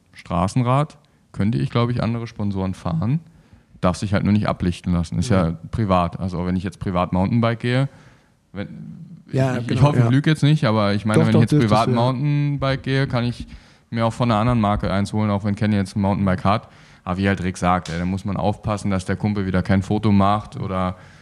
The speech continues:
Speaker 1: man selber kann keine schönen Bilder machen und, äh, es macht's einfach einfacher und am Ende bekommt man wahrscheinlich noch einen besseren
Speaker 2: Ja.
Speaker 1: Preis, weil man halt die als Sponsor hat. Ähm, deshalb macht's eigentlich immer jeder.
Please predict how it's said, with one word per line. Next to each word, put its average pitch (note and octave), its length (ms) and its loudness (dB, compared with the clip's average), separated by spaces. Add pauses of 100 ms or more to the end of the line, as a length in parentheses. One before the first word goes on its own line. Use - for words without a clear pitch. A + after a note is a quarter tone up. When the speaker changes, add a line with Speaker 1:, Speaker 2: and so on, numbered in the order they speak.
(140)
Speaker 1:
man F#2 140 -6
selber G2 260 0
kann G2+ 200 -2
keine G2 240 2
schönen G2+ 260 2
Bilder G2 220 2
machen G2 540 2
und, F2+ 480 -2 (500)
äh, F2 200 -6 (140)
es F#2+ 100 -6
macht's G2+ 280 2
einfach G2 300 -2
einfacher G#2 580 0
und F#2+ 120 0
am F#2 100 0
Ende F#2+ 180 -2
bekommt F#2 280 -4
man F#2 100 2
wahrscheinlich F2+ 320 2
noch F2+ 80 4
einen F2 100 2
besseren F2+ 320 0
Speaker 2:
Ja. - 40 -2
Speaker 1:
Preis, F2+ 400 0
weil F2 100 -4
man F2+ 220 -2
halt F2+ 240 -4
die F#2+ 160 -2
als F2 400 -4 (420)
Sponsor F#2 480 -4
hat. F#2 320 2 (320)
Ähm, F2+ 220 -4
deshalb E2+ 260 -4
macht's F2 260 -2
eigentlich F2 240 0
immer F2 180 0
jeder. E2+ 300 -2